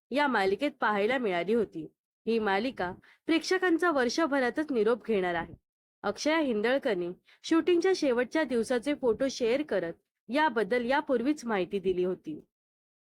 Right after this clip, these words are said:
पुन्हा कर्तव्य आहे या मालिकेसह गेली अडीच वर्ष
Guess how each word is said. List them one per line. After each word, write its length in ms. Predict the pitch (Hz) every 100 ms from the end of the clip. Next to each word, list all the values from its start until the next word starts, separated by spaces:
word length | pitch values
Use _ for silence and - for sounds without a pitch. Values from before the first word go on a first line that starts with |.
| _
पुन्हा 300 | - 330 349
कर्तव्य 540 | 392 349 269 311 320 339
आहे 280 | 339 330 339
या 120 | 349
मालिकेसह 680 | 277 208 240 277 311 294 226
गेली 300 | 226 226 247
अडीच 380 | 220 233 262
वर्ष 300 | 269 277 262